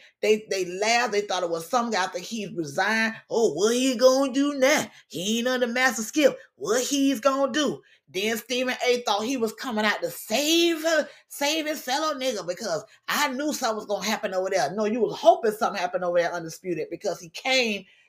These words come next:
as a successor to you being on there with Skip. And when the shit started really zooming up with Shannon,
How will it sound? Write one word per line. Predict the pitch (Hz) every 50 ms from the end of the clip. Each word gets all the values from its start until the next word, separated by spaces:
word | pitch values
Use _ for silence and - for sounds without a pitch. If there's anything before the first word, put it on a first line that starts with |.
| _ -
as | 214 208
a | 185
successor | - 220 185 - - - 269 254 - - 214
to | 202 - 240 214
you | 180 185 214 311 370 370 370 -
being | 254 226 208
on | 202 170 190 185 180
there | 175 170
with | 160 165 165
Skip. | - - 185 165 135 - _ - _ _ -
And | 170 175 185
when | 214 208 185
the | 175
shit | - - 294 277
started | - - 233 202 196 175 156 156 165
really | 180 214 277 339 370 349 311 254
zooming | 185 196 240 226 214 208 202 202
up | 202 185 - 180
with | 180 180
Shannon, | - - 294 311 302 254 214 196 190